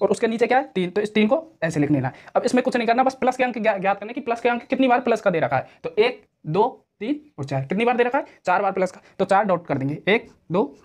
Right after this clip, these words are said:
तीन, चार। कितनी बार plus का दे रखा है? चार बार। अब क्या करना है कि एक और तीन, इनको दोनों को जोड़ेंगे, कितना आ जाएगा? एक और तीन, चार। फिर तीन और चार को जोड़ेंगे, कितना आ जाएगा? सात। फिर चार और सात को जोड़ेंगे, कितना आ जाएगा? ग्यारह।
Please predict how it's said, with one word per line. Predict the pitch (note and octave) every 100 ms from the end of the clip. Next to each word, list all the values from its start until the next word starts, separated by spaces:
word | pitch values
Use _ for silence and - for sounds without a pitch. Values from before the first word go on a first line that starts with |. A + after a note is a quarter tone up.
| -
तीन, | A3 D4+ - _ -
चार। | C3+ - _ -
कितनी | G3+ A3+
बार | B3
plus | B3 A#3+
का | A#3
दे |
रखा | A#3 C#4
है? | D4+ -
चार | D#3 C#3
बार। | C3+ - - - _ _ _ _ -
अब | F#3
क्या | G#3+
करना | A3+
है | B3+ - - -
कि | - _ _ -
एक | G#3+ A#3+ - - _ -
और | G3+
तीन, | G#3+ F#3+ - -
इनको | G3+ A3+
दोनों | A3+
को | B3
जोड़ेंगे, | F#3 F3 D#3 D3
कितना | - - G#3
आ | A#3
जाएगा? | A#3+ B3+ -
एक | G#3+
और | A#3
तीन, | C#4+ D4 - -
चार। | D3 C#3+ - _ _ _ _ -
फिर | G3
तीन | A#3 B3
और | A#3+
चार | A#3
को | A#3
जोड़ेंगे, | A#3+ A#3+ B3
कितना | B3 B3+
आ |
जाएगा? | B3+ C4 C#4+ - -
सात। | D3+ D#3 - _ - _ _ _ - _ -
फिर | F#3+
चार | G3+ A#3
और | A#3
सात | A#3
को | A#3+
जोड़ेंगे, | A3+ A#3+
कितना | A3+ A#3+
आ |
जाएगा? | A#3+ B3 C#4 -
ग्यारह। | D3 D#3+